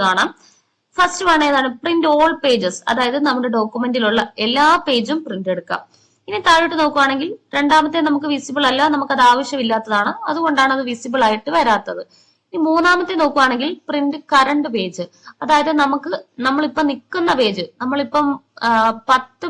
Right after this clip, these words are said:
പേജുള്ള ഡോക്യുമെന്റ് ആണ്, അതിലെ അഞ്ചാമത്തെ പേജിലാണ് നമ്മളിപ്പം നിക്കുന്നത്. അതായത് അഞ്ചാമത്തെ പേജിൽ നിന്നുകൊണ്ടാണ് നമ്മൾ ഈ പ്രിന്റ് കൊടുത്തത്. So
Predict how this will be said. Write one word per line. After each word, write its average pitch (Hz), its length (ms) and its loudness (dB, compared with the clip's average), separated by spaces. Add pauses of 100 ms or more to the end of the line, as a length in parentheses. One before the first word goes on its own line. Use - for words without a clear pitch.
പേജുള്ള 269 440 2 (100)
ഡോക്യുമെന്റ് 226 480 0
ആണ്, 196 120 -2 (100)
അതിലെ 277 280 -2
അഞ്ചാമത്തെ 285 600 2
പേജിലാണ് 233 460 0
നമ്മളിപ്പം 214 360 -4
നിക്കുന്നത്. 220 380 -4 (540)
അതായത് 311 280 2 (440)
അഞ്ചാമത്തെ 330 580 2
പേജിൽ 285 380 0
നിന്നുകൊണ്ടാണ് 277 640 2
നമ്മൾ 269 240 -2
ഈ - 20 -6 (100)
പ്രിന്റ് 330 320 -2
കൊടുത്തത്. 196 360 0 (360)
So - 60 -10